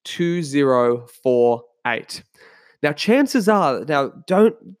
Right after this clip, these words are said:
you know, worry if you didn't get that. Uh, the research around this is amazing. Very, very few people, a very small percentage of people can actually do that task, even if it's only like a,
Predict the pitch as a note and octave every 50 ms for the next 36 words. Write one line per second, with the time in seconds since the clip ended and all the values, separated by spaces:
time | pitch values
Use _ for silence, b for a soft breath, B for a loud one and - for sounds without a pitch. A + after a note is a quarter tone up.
0 | _ _ _ _ - D3+ D#3+ D3 C#3 C#3+ C#3+ C#3+ D3+ D#3 D#3 D#3+ D#3 D3+ D3 -
1 | D3 D3 B2+ B2+ C#3+ D3 C#3+ C#3+ C#3 B2+ - - - C3 A#2+ B2 _ - A#2 -
2 | - - - - b b b b b b b - B2 B2+ B2+ B2+ C3 D3 F#3 F#3+
3 | - E3+ D#3 E3+ D#3 C#3+ - - C3+ C3 C#3 C3+ B2 A#2+ B2+ B2 D#3+ D3+ E3+ F#3+
4 | G3+ G3 D#3 E3 D#3+ D3+ C#3 - - D3+ C#3 B2+ - C#3 C3 B2+ - B2+ B2 A#2+
5 | B2+ C3+ D#3 F#3+ G3 F#3+ F3+ F3 - E3+ D3 B2 - - C3+ C3 B2+ B2+ - -
6 | B2+ G#2+ A#2+ - - A#2+ - - B2+ C3 - - - - C#3 C3 B2+ B2 B2 A#2+
7 | b b b b b b _ _ - B2 C#3 C#3 C3 A#2+ - - - - B2 A#2+
8 | A#2+ - - - - - G3 G#3 A3 A3 E3+ D3 - - C#3 C3 B2+ C3 B2+ A#2+
9 | A#2+ A#2 - B2 B2 A#2